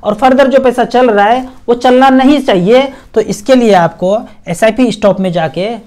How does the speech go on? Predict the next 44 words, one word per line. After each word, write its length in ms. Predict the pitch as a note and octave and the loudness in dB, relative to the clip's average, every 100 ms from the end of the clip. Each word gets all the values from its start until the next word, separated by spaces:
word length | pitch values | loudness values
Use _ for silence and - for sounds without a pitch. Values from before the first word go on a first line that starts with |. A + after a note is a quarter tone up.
| - | -20
स्टॉप 280 | - A#3+ A#3 | -4 -2 -2
इंस्ट्रक्शन 460 | F#3 E3+ E3+ F3 | -4 -8 -10 -8
देना 220 | D3+ D3+ D3 | -6 -6 -6
है, 200 | F#3 A3 - - | -6 -8 -14 -8
तो 160 | - B3+ | 0 2
ही 160 | B3 F4+ | 2 2
पैसा 260 | C4+ C4+ | 0 2
नहीं 160 | A3+ A3 | 0 0
कटेगा। 440 | F#3+ E3 C#3+ C3+ B2+ - - | 0 0 -2 -6 -12 -18 -12
नहीं 360 | D3+ F3+ C#4+ | -6 0 0
स्टॉप 280 | C4 B3+ A#3+ | 2 0 0
करने 180 | A#3+ A3+ | -2 -2
का 80 | A3 | -2
ऑप्शन 260 | G#3 G#3 | -2 -6
देंगे 320 | F#3 F#3 G3+ B3+ - - | -6 -6 -8 -10 -14 -12
तो 60 | F3 | -12
कटेगा 420 | - D#3 A3+ A3 | -8 0 2 2
ही 80 | F#3+ | 0
कटेगा। 460 | G3 D3+ C#3 B2 - - - | -2 -4 -4 -8 -14 -16 -4
आपको 300 | E3+ - F#3+ | -4 -2 -4
इसी 240 | F#3+ B3+ | -2 -4
तरह 160 | B3 A3+ | 0 0
म्यूचुअल 280 | G3 G3 F#3+ | 0 -2 -4
फंड 180 | F#3 | -4
के 100 | E3+ | -4
बारे 200 | F3+ E3+ | -4 -2
में 100 | F3+ | -4
और 180 | F3 F#3 | -2 -2
कुछ 200 | G#3 G#3+ | 0 -2
जानना 300 | E3 F3+ F3 | 0 -2 -2
है 220 | E3+ G3 G#3 - - | -4 -4 -8 -14 -6
और 80 | D#3+ | -2
यदि 260 | F#3+ F#3+ | 0 2
आप 260 | C4+ G3 G3 | 2 2 0
मुझे 180 | F#3 F#3+ | 0 -2
अपना 280 | F3 F#3+ F3 | -2 -2 -2
एडवाइजर 380 | D#3+ D#3+ A3 | -2 0 0
बनाना 300 | G#3+ F3+ F3 | 2 0 -2
चाहते 260 | E3 D#3 - | -2 -6 -8
हैं 220 | D3 G3 - - - | -10 -12 -16 -12 -4
तो 60 | |
मुझे 180 | F3 D#3+ | -2 0
WhatsApp 360 | D3+ D#3 G#3+ - | -2 -2 -4 -6
कीजिए। 340 | D3+ D#3 F#3+ | -8 -8 -10